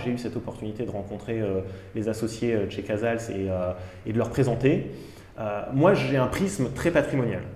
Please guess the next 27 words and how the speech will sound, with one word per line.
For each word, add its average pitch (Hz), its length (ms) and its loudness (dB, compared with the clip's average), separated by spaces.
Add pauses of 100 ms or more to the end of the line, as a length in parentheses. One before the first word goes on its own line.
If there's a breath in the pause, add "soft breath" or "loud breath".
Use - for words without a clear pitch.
(200)
Euh, 104 140 -8
chez 131 160 -4
Casals, 143 500 4
on 123 60 0
a 117 40 2
un 110 60 2
modèle 135 280 6
particulier, 139 720 4
donc 123 200 -2
on - 40 -10
fait - 120 -10
que - 100 -6
de 107 40 0
la 101 60 0
fiscalité. 110 520 2
Alors, 95 180 -4
il 92 80 -4
y 92 40 -4
en 92 40 -2
a - 20 -2
d'autres 131 200 -2
qui - 80 -12
font - 120 -12
que 110 140 -6
ça, 165 300 2
mais, 147 280 4 (400 loud breath)
euh, 107 400 0